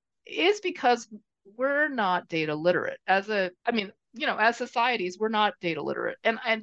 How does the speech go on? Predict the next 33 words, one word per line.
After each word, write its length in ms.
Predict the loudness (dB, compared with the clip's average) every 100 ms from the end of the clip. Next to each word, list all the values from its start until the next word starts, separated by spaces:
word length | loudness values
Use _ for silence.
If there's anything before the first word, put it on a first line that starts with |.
| 0
that's 200 | 0 0
because 320 | -4 -2 -2
most 260 | 0 -2 -2
people 300 | -6 -2 -2 0
don't 240 | -2 -2 _
deal 380 | -2 -2 -2 -10 _
in 180 | -4 -4
data 420 | 0 0 0 -4 -8 _ -4
on 140 | -2
a 60 | 0
daily 340 | 2 2 0
basis, 460 | -4 -12 -14 -20 0
at 100 | 2
least 280 | 2 -2 -6 _ _
before. 420 | -2 0 -2 -4 -12 _ _
So, 360 | 0 0 0 -6
you 100 | -2
know, 200 | 0 0 -6 _
if 160 | 0 2
I 60 |
was 120 | 0 0
talking 380 | -2 0 -4 -4
twenty 220 | -2 0
years 260 | 0 -2 -2
ago, 400 | -2 0 0 -2
most 240 | -2 -2
people 220 | -2 -2 2
don't 200 | 2 2
deal 200 | 0 0
in 80 |
data 300 | 0 0 0 -2
every 180 | -8 -12
day. 200 | -12